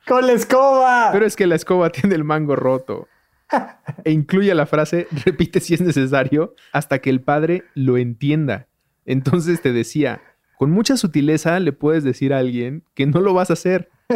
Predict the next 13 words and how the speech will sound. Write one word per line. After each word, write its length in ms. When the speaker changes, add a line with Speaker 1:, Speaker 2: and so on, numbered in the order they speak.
Speaker 2:
o 100
que 140
te 140
rehusas 460
por 200
completo 640
a 60
la 100
indicación 480
que 80
te 100
esté 200
dando. 480